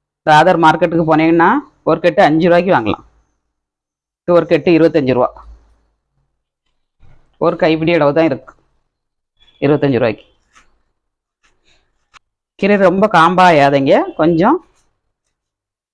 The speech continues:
இலையை எடுத்துக்கோங்க. ரொம்ப காம்பா போட்டீங்கன்னா குச்சி குச்சியா இருக்குங்க. அதனால இந்த மாதிரி எடுத்துக்கோங்க.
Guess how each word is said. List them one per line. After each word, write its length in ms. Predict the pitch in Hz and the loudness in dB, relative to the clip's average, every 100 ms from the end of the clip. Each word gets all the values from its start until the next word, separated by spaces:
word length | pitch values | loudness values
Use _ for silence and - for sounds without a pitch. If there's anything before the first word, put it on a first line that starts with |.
| _ _ _ _ _ 131 | _ _ _ _ _ -4
இலையை 220 | 156 170 160 | 0 0 0
எடுத்துக்கோங்க. 400 | 135 135 120 120 214 - _ _ _ _ _ _ _ _ _ _ - | -2 -4 -2 -2 -2 -6 _ _ _ _ _ _ _ _ _ _ -6
ரொம்ப 140 | 151 185 | -2 0
காம்பா 260 | 170 165 175 165 | 2 2 0 -2
போட்டீங்கன்னா 340 | 151 151 165 180 | -2 -2 -2 -2
குச்சி 180 | 170 185 | -2 -2
குச்சியா 240 | 160 175 160 | 0 0 -2
இருக்குங்க. 280 | 120 104 98 - _ _ _ _ _ _ _ _ _ _ _ _ _ _ _ _ _ _ _ _ _ - | 0 0 -2 -6 _ _ _ _ _ _ _ _ _ _ _ _ _ _ _ _ _ _ _ _ _ -6
அதனால 300 | 143 139 160 311 - _ _ _ _ _ _ _ - - | -2 0 0 -2 -8 _ _ _ _ _ _ _ -20 -6
இந்த 100 | 143 147 | -2 0
மாதிரி 180 | 160 139 | 0 -2
எடுத்துக்கோங்க. 440 | 135 139 131 | -2 -2 0